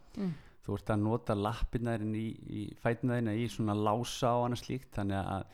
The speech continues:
Speaker 2: að mikið álag á hnén til
Speaker 1: Mhm.
Speaker 2: dæmis. Þannig að við höfum, ég hef reynt að, að, að styrkja þá vöðva sem að, að, hérna, sem að gera þessi í, í, í svona
Speaker 1: Já.
Speaker 2: basically heilbrigða.
Speaker 1: Já, einmitt.
Speaker 2: Þannig að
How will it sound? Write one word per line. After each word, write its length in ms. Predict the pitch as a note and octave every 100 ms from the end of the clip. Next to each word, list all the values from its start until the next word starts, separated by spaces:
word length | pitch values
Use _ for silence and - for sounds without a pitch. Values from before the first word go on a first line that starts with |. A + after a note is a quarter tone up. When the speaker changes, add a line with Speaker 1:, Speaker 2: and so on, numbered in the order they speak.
| - F#2+
Speaker 2:
að 80 | G2
mikið 320 | G#2+ - A#2
álag 240 | A#2 G#2
á 120 | F#2 G2+
hnén 280 | F#2 G2+
til 120 | - -
Speaker 1:
Mhm. 100 | G3+
Speaker 2:
dæmis. 200 | G3+ G#3 - - - - - G#2
Þannig 180 | G#2
að 120 | G#2 G2+
við 180 | A#2
höfum, 500 | B2+ B2 A#2 - F2+ F2+
ég 300 | A2 A#2+ B2
hef 20 |
reynt 180 | C3+ C3+
að, 460 | C3 A#2 G#2 A2+ G#2+ -
að, 260 | G#2+ G#2+ -
að 260 | G#2+ G#2 F2+
styrkja 680 | - - B2 - - -
þá 380 | A2 C3 A#2 G#2+ - - - - -
vöðva 540 | F#2+ - A2+ F#2+ B2+ B2+
sem 200 | - G#2
að, 140 | G2+ -
að, 180 | G2+ G2
hérna, 540 | G#2 - G2 F#2+ F2+ - - - - - - - - - -
sem 280 | - F#2+ F#2
að 60 | F#2+
gera 340 | G#2+ A#2 A#2
þessi 240 | G#2 G#2 G2
í, 0 | -
í, 340 | G2+ G2+ - G#2+
í 40 |
svona 260 | G#3+ G3+ F3
Speaker 1:
Já. 60 | D#3+
Speaker 2:
basically 260 | G#2 B2
heilbrigða. 540 | G#2+ C#3 D#3+ - - -
Speaker 1:
Já, 280 | F#3 F3 D#3+ E3
einmitt. 280 | F#3+ E3 - -
Speaker 2:
Þannig 220 | F#2+ F2+
að 200 | G2+